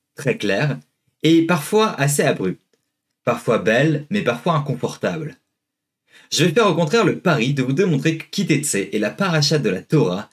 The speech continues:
avec la puissance la plus éthique qui soit. Posons-nous ensemble les bonnes questions et, pour se les poser, on va prendre des cas différents dans la paracha d'aujourd'hui qui comporte pas moins de vingt-sept prescriptions positives et quarante-sept négatives.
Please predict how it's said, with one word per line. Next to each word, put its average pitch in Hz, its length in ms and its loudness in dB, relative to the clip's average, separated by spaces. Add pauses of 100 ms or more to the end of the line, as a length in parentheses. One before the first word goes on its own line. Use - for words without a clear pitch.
(320)
avec 139 200 0
la 110 80 -2
puissance 156 640 -4
la - 100 -4
plus - 300 -10 (100)
éthique 147 380 -2
qui - 180 -6
soit. - 240 -8 (840)
Posons-nous 180 360 4
ensemble 139 400 2
les 90 80 0
bonnes 160 260 2
questions 120 540 -2 (180)
et, 135 200 0
pour 147 220 -8
se - 120 -2
les 165 140 4
poser, 101 540 -2
on 123 60 -6
va 156 120 4
prendre 208 260 0
des 131 120 2
cas 185 140 0
différents 143 480 0
dans 120 100 0
la 95 120 -4
paracha 143 340 0
d'aujourd'hui 107 640 -2 (320)
qui 147 140 0
comporte 214 340 0
pas 139 140 2
moins 135 180 2
de 127 80 2
vingt-sept 139 580 -2
prescriptions 147 580 -4
positives 147 600 0
et 92 100 -10
quarante-sept 131 640 -2
négatives. 95 540 -2